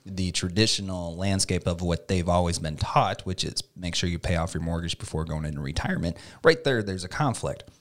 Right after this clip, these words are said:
right? So if you, if you have this mortgage that is at three percent, it's not costing you a lot as far as interest expense.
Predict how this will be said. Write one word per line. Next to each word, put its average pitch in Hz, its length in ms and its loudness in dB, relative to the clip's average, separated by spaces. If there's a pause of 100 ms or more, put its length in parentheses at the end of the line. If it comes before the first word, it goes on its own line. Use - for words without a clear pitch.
(300)
right? 92 140 2
So 95 200 6
if 92 120 2
you, 123 160 6
if - 160 -6
you 110 80 2
have 104 140 4
this 95 160 -4
mortgage 101 420 0
that 90 180 4
is 90 140 4
at 90 160 4
three 104 220 6
percent, 123 600 4 (200)
it's 101 140 0
not 104 240 6
costing 131 520 2
you 101 120 0
a 92 60 0
lot 90 260 2
as 98 120 0
far 95 220 4
as 90 220 2
interest 127 420 2
expense. 82 580 0